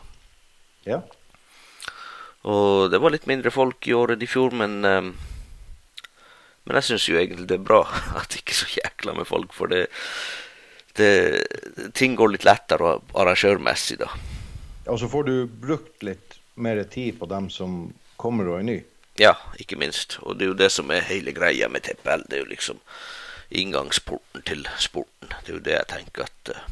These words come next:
Speaker 1: Ja, det er lav inngang. Det er, vi har god tid, og vi har egentlig enkle mål, og ja.
Speaker 2: Ja.
Speaker 1: Det, du skal få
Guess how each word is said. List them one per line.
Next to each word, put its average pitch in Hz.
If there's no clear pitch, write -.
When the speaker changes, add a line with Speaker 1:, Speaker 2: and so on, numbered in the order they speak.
Speaker 1:
Ja, -
det 196
er 156
lav 120
inngang. 98
Det 104
er, 101
vi 104
har 104
god 117
tid, 95
og 87
vi 92
har 95
egentlig 98
enkle 92
mål, 85
og 71
ja. 131
Speaker 2:
Ja. 123
Speaker 1:
Det, 151
du -
skal 131
få 165